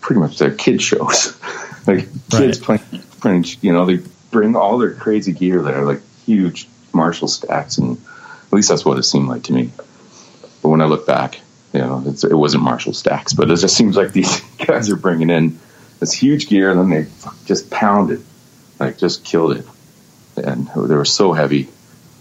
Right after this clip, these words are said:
Speaker 1: and they were so pro, and I was, I was, like, taken with that work ethic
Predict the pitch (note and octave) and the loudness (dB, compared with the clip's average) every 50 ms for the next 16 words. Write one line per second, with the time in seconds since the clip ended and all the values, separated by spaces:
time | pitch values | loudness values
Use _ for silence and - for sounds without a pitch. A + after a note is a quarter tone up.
0 | _ _ _ - - D2 D2 D2+ D2+ D2 - - - E2+ D#2 - - - - E2+ | _ _ _ -8 -4 -2 0 0 0 0 0 2 2 2 2 0 -2 -2 0 2
1 | E2 E2 C#2 B1+ B1+ - - - - _ _ - - - D#2 D2 C#2 C#2 C2+ - | 2 2 2 0 -2 -6 -12 -20 -20 _ _ -14 -8 -6 -4 -2 -2 -4 -6 -10
2 | _ _ _ _ _ _ _ _ _ _ _ _ _ _ - - C#2 - - - | _ _ _ _ _ _ _ _ _ _ _ _ _ _ -6 -6 -6 -6 -6 -10
3 | - _ _ - - _ - - - C#2 - - - - D2+ - - - C#2 C2+ | -16 _ _ -20 -16 _ -10 -8 -8 -8 -10 -8 -4 -2 0 2 2 2 0 0
4 | - - - D2+ C#2 C#2 - D2 C2 C2 C2+ - - - - - - - - - | -2 -4 -4 -2 -2 0 0 0 0 0 -2 -4 -8 -12 -16 -20 -20 -20 -20 -20
5 | - - - - - - - - - - - - - - - - D2 D#2+ F2 F2 | -20 -20 -20 -20 -20 -20 -20 -20 -20 -20 -20 -20 -20 -20 -6 -2 0 2 2 2
6 | - D#2 C#2 C#2 - - C#2+ - | 0 0 -2 0 0 0 -2 -2